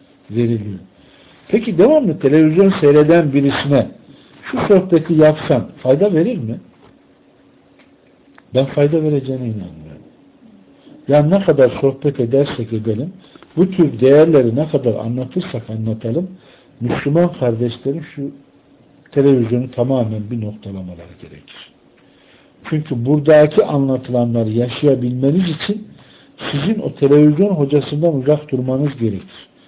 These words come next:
O size yirmi dört saat sohbet ediyor. Bir haftada size bir saat ancak sohbet edebiliyoruz.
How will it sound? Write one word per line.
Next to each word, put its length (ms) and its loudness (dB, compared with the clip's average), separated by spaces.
O 120 4
size 300 2
yirmi 320 2
dört 180 2
saat 260 2
sohbet 400 -2
ediyor. 360 -2
Bir 60 -4
haftada 520 2
size 260 -2
bir 160 -6
saat 280 -2
ancak 280 -6
sohbet 440 -14
edebiliyoruz. 560 -18